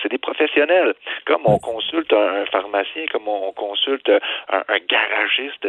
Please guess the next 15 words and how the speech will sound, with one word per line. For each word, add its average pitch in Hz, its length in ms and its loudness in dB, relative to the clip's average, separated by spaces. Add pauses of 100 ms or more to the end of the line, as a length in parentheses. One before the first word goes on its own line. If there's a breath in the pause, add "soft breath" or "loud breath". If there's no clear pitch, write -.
spécialisé, 110 1080 0
euh, 95 240 2
pour 95 160 -4
nos 95 180 -4
freins, - 360 -8
ben, 104 140 4 (460 loud breath)
les 151 120 4
libraires, 135 520 2
c'est 117 100 -4
des 131 80 -4
professionnels 131 760 0
spécialisés 123 600 0
pour 117 220 4
nos 120 140 2
lectures. 110 440 0